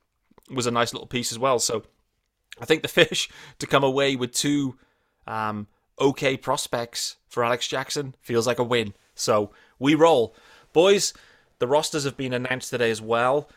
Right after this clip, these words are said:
Uh, the twenty-eight man is set, and I think it was pretty much the roster we all expected,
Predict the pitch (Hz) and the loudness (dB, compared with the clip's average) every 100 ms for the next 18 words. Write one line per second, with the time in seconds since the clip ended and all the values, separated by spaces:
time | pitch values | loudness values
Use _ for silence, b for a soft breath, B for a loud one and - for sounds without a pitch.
0 | b _ 113 107 110 - - 170 185 165 | b _ -8 -6 -6 -8 0 0 0 -10
1 | - 208 214 - 147 135 123 117 - - | -2 -2 -2 -2 0 0 -2 -4 -4 -2
2 | 113 120 139 127 127 202 247 226 - _ | -2 -4 -6 -8 -4 -2 -4 -6 -18 _
3 | - 151 151 143 - 175 196 175 - - | -10 -8 -8 -10 -12 -12 -10 -10 -8 -6
4 | 131 131 - 135 127 123 120 - - 101 | -2 -2 -4 -6 -6 -4 -4 -6 -8 -10
5 | - 104 117 | -10 -10 -10